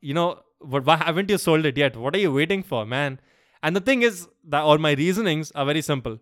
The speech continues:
I, again, my horizons and my inv-, uh, objectives and, uh, and everything is long term.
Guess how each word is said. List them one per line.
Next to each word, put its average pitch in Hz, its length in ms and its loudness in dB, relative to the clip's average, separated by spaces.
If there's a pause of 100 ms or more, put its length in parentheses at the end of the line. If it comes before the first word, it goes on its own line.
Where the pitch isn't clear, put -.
(320)
I, 185 320 2
again, 156 320 -2 (100)
my 147 320 -6 (160)
horizons 147 680 -2
and 135 140 -8
my 139 80 -4
inv-, 127 280 -10
uh, 120 220 -6
objectives 185 680 -2 (180)
and, 135 420 -6
uh, - 20 -4
and 135 220 -10
everything 170 580 -4
is 143 180 -8
long 143 280 2
term. 175 340 0